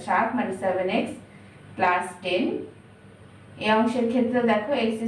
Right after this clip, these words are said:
স্কয়ার প্লাস চার আর তিন যোগ করলে হয়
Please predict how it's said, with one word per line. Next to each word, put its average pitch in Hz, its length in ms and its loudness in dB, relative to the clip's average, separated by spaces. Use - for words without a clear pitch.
স্কয়ার 202 320 2
প্লাস 190 320 2
চার 202 240 4
আর 190 80 0
তিন 214 180 -4
যোগ 214 160 2
করলে 214 300 0
হয় 196 180 2